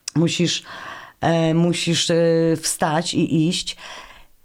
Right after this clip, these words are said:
I pamiętam, i tak, to jest chyba najbardziej przerażające w tej, w tej, w tej historii, że ja miałam w kurtce całą, pamiętam do dziś, całą butelkę pana Tadeusza. Nie? Była taka wódka Pan Tadeusz.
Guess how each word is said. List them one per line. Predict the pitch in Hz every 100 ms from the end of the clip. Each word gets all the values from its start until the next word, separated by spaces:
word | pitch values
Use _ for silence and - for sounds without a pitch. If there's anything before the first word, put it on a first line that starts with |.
| _ -
I |
pamiętam, | 185 196 214 220 220 208 208 196 185 _ - -
i | 196
tak, | - - 196 180
to | 240 208
jest | 185
chyba | - 151
najbardziej | 147 143 143 143 151 156 151 127 - 98 - -
przerażające | - 175 165 156 160 160 165
w |
tej, | 147 160 156
w | 151
tej, | 160 151 151 - - - -
w | -
tej | 165
historii, | 160 170 - 165 160 160 190 202 - - - - -
że | 147
ja | 185
miałam | 202 202 208
w | - -
kurtce | - 214 185 - - 156 165 233 _ _ _ _ _ _ _ -
całą, | - 208 208
pamiętam | 196 185 185 185
do | 170
dziś, | 165 156 160 151
całą | - 175 170 185
butelkę | 175 180 170 170 - 165 160 165
pana | 170 165
Tadeusza. | 156 160 165 160 143 - - - -
Nie? | 202
Była | 202 170
taka | 156 160
wódka | 147 -
Pan | 127 127
Tadeusz. | 131 135 120 57 - -